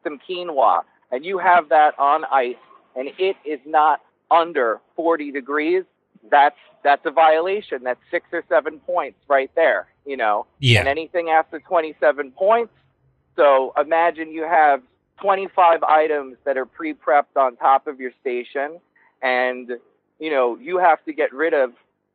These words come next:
Speaker 1: you know, eighty percent of that, because if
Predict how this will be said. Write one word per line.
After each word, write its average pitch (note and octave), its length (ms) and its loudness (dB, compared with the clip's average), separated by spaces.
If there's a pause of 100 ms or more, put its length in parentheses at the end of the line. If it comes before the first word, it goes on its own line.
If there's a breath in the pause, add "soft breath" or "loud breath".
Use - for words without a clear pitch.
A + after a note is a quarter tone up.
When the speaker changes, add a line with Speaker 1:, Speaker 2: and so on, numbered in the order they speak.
Speaker 1:
you D3 100 -14
know, A2+ 180 -4
eighty D#3 300 -8
percent D#3 460 -4
of C#3 120 -8
that, A2+ 300 0
because B2 460 -2 (520)
if D3+ 140 -4